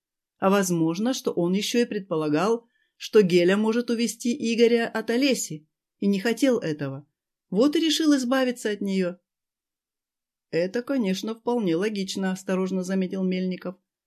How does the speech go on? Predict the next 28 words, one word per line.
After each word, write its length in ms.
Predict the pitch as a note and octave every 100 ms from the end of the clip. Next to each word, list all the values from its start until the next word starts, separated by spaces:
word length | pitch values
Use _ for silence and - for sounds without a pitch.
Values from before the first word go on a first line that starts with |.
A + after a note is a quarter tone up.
| _
которому, 540 | - D#3 F#3+ A3 B3
видимо, 420 | A#3+ A#3+ B3 B3 -
очень 340 | B3+ - E3
не 100 | E3+
хотелось 500 | E3+ F#3 F#3 E3 D#3+
в 40 | F3
это 180 | E3+ D#3
печальное 640 | D#3 - G#3+ B3+ C4 B3+
для 160 | A3 A3
него 240 | G#3+ G#3+
утро 500 | G3+ G3+ G3+ G3+ F#3+ _ _ -
грузить 500 | F#3 G#3+ G3 G#3+ F#3+
свой 220 | E3+ D#3+
мозг 420 | D#3 F#3 B3 -
таким 320 | - E3 F3 D#3+
объемом 460 | D3 F3 F#3 E3+
информации. 800 | E3+ D#3+ E3 D#3 C#3+ - D3+ D3+ _ _ _ _ _ _ _ _ _ -
Больше 400 | D3+ G#3 A#3+ C4+
всего 380 | - B3 B3+ -
он 200 | G3+ F#3+
рад 260 | G3 G#3
был 200 | F#3+ A3+
бы 260 | G3+ G#3+ G#3 _ _
похмелиться. 760 | G3 G3 B3 A#3+ D3 - D3 - _ _ _ _ -
Тем 240 | D4+ C#4+
не 100 | A#3+
менее 340 | A#3 A#3+ A#3 G3
понимал 640 | F#3 F#3 F#3+ G3 F#3+